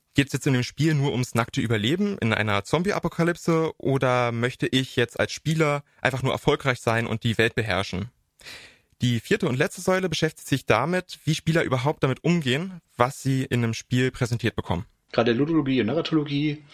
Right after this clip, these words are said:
Speaker 2: und auch die Quellenkritik sind sehr stark, ähm, durch den Entwickler und die Publisher geprägt, während es bei der vierten Säule konkret darum geht, zu schauen, wie eigentlich Spieler mit dem umgehen, was sie da präsentiert bekommen.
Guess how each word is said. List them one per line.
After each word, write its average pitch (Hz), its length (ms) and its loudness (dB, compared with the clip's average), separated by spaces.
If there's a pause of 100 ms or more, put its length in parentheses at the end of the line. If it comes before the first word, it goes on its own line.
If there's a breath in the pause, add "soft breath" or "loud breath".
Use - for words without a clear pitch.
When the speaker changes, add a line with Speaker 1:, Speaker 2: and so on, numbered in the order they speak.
(460 loud breath)
Speaker 2:
und 117 100 0
auch - 40 -4
die - 80 0
Quellenkritik 165 500 0
sind 135 280 0
sehr 123 220 2
stark, 123 540 0 (300)
ähm, 110 320 0
durch 110 140 -2
den 101 140 0
Entwickler 151 360 2
und 117 80 -4
die 104 60 -6
Publisher 185 420 2
geprägt, - 540 0 (460)
während 123 280 2
es 120 120 0
bei 113 80 -2
der 101 100 -2
vierten 233 260 2
Säule 110 400 0 (340)
konkret 143 360 2
darum 143 220 2
geht, 135 260 -2 (420 loud breath)
zu - 120 -4
schauen, 123 520 2
wie 135 160 -2
eigentlich 123 400 0
Spieler 175 280 0
mit 98 160 0
dem 104 160 2
umgehen, 135 580 0 (640 loud breath)
was 135 120 2
sie 139 100 0
da 120 160 0
präsentiert 104 420 0
bekommen. 92 600 -6